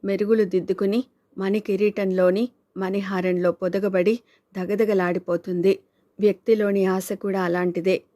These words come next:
తమలోని కళకి ప్రోత్సాహం, అవకాశం ఇవ్వకుండా ఆశించి వచ్చిన కళాకారులను చిన్నచూపు చూస్తారు. వీధిన పడ్డ కళను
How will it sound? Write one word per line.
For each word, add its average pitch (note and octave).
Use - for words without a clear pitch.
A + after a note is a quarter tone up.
తమలోని F#3
కళకి F#3+
ప్రోత్సాహం, F#3
అవకాశం G3
ఇవ్వకుండా F#3
ఆశించి G#3+
వచ్చిన F#3+
కళాకారులను F#3+
చిన్నచూపు G3+
చూస్తారు. F#3
వీధిన G3
పడ్డ F#3
కళను F#3+